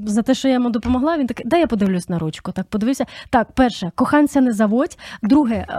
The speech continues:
в твоєму році народження є вісімка?" Кажу: "Є вісім". "Ой, горе тобі, дочка, горе".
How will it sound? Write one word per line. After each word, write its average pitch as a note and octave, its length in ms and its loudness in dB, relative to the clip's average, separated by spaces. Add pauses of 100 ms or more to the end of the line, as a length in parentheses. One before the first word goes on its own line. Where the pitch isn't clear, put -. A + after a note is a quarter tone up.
(160)
в - 120 -10
твоєму D4 420 2
році D4 260 0
народження C4 500 2
є C4 260 0
вісімка?" G3+ 600 -2
Кажу: A3 240 2
"Є G3+ 200 0
вісім". F3 260 -6
"Ой, G#4 600 2
горе F#4+ 320 0
тобі, E4 300 -6
дочка, D4+ 500 4
горе". C#4+ 460 0